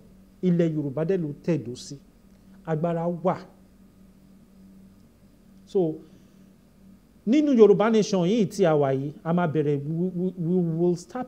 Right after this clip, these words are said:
promoting the study and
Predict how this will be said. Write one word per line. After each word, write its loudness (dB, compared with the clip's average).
promoting -2
the -2
study 0
and -2